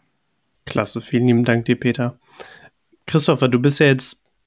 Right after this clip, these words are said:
im Grunde Mitbegründer des Podcasts und auch dementsprechend Host seit der ersten Minute. Ähm,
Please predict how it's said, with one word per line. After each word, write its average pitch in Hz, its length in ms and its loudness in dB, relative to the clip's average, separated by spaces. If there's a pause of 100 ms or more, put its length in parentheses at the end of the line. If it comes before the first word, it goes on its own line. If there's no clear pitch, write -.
(180)
im 135 160 2
Grunde 131 480 4
Mitbegründer 160 880 4
des 147 180 -2
Podcasts - 800 -2
und 127 300 2
auch 120 120 -4
dementsprechend 120 720 0
Host 139 300 2
seit 127 180 0
der 127 80 0
ersten 123 320 0
Minute. 147 560 4 (600)
Ähm, 127 400 2